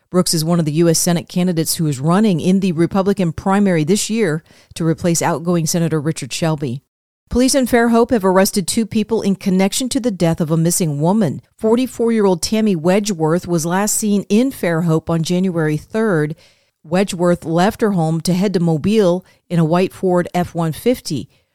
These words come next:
Her body was later found just before the weekend, along with her vehicle and credit card. Thirty-three-year-old Kenneth Colburn is facing murder charges and fraudulent use of a credit card. Thirty-five-year-old Amanda Miller is facing charges for using Wedgeworth's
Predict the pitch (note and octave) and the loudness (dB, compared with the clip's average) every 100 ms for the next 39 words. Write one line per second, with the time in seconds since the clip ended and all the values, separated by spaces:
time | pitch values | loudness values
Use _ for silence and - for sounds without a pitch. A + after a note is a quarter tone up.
0 | _ - D3+ F3 G3 G3 D#3+ C#3+ F3 F3 | _ -10 -4 0 2 2 0 0 2 2
1 | D#3 - G3 F3+ F3 E3+ F3+ - - F#3+ | 0 -2 0 0 0 -2 -2 -4 -4 -2
2 | D#3+ C3+ G#3+ A3 F3+ D#3 E3+ F3+ F3 F3+ | -2 0 -2 0 -2 -2 -2 0 2 4
3 | F#3 A#3 A#3 F3+ D#3 D3+ D3 F3 - E3 | 2 2 0 0 2 0 0 -4 -2 -2
4 | D#3+ D#3+ - A#3 A#3 - C3 A2 - - | -2 -4 -2 -2 -2 -2 -2 -4 -14 -20
5 | _ _ _ E3+ E3 E3+ D#3+ E3 E3 D3 | _ _ _ 0 0 0 0 0 0 0
6 | - F3 - - F#3+ E3 E3 D#3 D3 - | -2 -2 -4 -2 -2 0 0 0 -4 -2
7 | F3 D#3+ D#3 D3+ F3+ G3+ - E3 D3+ E3+ | -2 -2 -2 0 2 0 0 -2 0 -2
8 | - - - F3 G#3 - F3+ E3+ D#3+ D#3+ | -4 -10 -4 -2 -2 0 0 0 0 -2
9 | E3 D3+ D3 D3 - E3+ - D#3 C#3+ D#3+ | -4 -4 -4 -8 -4 -4 -2 -4 -2 -4
10 | - _ _ - F#3 D#3+ - F3+ G3+ F#3+ | -8 _ _ -2 0 0 -2 0 2 2
11 | D#3+ - D#3 D#3 F3 G#3+ F#3+ D3+ D3 D3 | 0 0 -2 0 2 2 2 2 0 -2
12 | - D#3+ D#3 D#3 - D#3 D3 D3+ - F3 | -2 -2 -2 -4 -4 -4 -4 -6 -2 0
13 | F#3 G3+ F#3+ D#3+ F3 F3+ E3+ F3 E3 - | 2 2 0 0 0 0 0 0 0 -2
14 | - | -6